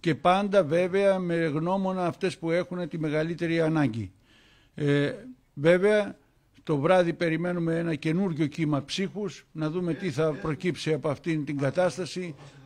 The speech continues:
και ο Δήμος μας βέβαια είναι σε ετοιμότητα και έτοιμος να,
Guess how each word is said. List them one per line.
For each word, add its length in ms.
και 320
ο 120
Δήμος 360
μας 200
βέβαια 500
είναι 280
σε 180
ετοιμότητα 880
και 300
έτοιμος 580
να, 460